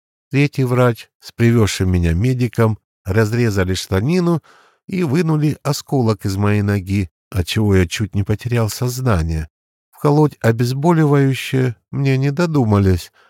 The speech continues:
но пока наложили временную повязку и, усадив на каталку, повезли меня в сканирующую комнату, где пришлось немного потерпеть,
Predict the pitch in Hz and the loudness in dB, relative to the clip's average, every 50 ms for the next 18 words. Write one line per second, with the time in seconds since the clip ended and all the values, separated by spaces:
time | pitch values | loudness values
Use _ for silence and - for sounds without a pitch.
0 | _ _ - 107 110 120 110 - 135 - - 147 143 131 123 123 123 120 123 117 | _ _ -6 -4 -4 -2 -2 -4 -4 -2 -2 -2 -2 0 0 -2 0 0 -2 -2
1 | 110 127 123 110 110 104 95 101 117 117 110 107 104 98 98 92 90 80 - 90 | -2 -2 -2 0 -2 -2 -2 -2 -2 0 0 0 0 0 -2 -2 -4 -4 -6 -6
2 | 85 87 117 147 151 143 - - - 131 123 107 - _ _ _ - 160 151 135 | -4 -2 -2 -4 -4 -4 -8 -8 -8 -8 -8 -8 -10 _ _ _ -8 -6 -6 -4
3 | - - 127 127 127 131 127 113 110 101 90 - - 80 - _ - 156 160 160 | -4 -4 -4 -2 0 -2 0 0 0 -2 -2 -2 -6 -8 -6 _ -2 -2 -2 -2
4 | 147 - - 151 143 - _ _ _ _ _ _ - 123 135 143 135 117 110 120 | -2 -4 -4 -4 -4 -6 _ _ _ _ _ _ -4 -2 -2 -2 -2 -2 -2 -2
5 | 143 156 147 143 139 135 123 123 - - - 110 110 117 123 123 117 117 110 104 | -2 -2 -2 -2 -2 -2 -4 -4 -6 -6 -4 -4 -2 -2 -2 -2 -2 -2 -2 -4
6 | - - 92 87 - - 127 135 123 123 127 120 - - 120 117 - _ _ _ | -4 -6 -8 -8 -4 -2 -2 -2 0 0 -2 -2 -2 -2 -2 -4 -4 _ _ _
7 | _ _ _ _ _ _ - 101 117 110 - - 110 - - 117 113 107 - - | _ _ _ _ _ _ -6 -4 -4 -4 -4 -4 -6 -4 -4 -4 -4 -4 -4 -4
8 | 107 117 117 117 110 107 120 110 - 131 123 - - 135 131 - - 95 85 76 | -4 -2 -2 -2 -2 -2 -4 -4 -4 -6 -6 -4 -6 -8 -8 -6 -4 -2 -2 -2
9 | 71 - | -4 -8